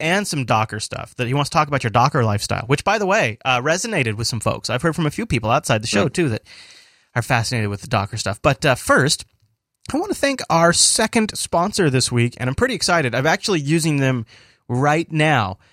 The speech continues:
Speaker 1: As the show is recording, I am S S H'd into my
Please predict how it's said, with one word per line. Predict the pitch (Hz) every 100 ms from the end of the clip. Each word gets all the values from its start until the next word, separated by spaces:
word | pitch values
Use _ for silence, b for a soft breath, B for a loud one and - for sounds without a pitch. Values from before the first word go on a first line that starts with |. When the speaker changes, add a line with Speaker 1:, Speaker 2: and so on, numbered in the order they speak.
| b b
Speaker 1:
As | 139 165 180
the | 185
show | - 185 165
is | 147 156
recording, | 165 156 160 147 110 107 -
I | 139
am | 147 131
S | 143 -
S | 147
H'd | 151 143 -
into | 139 - 131 107
my | 101 123 151 139 113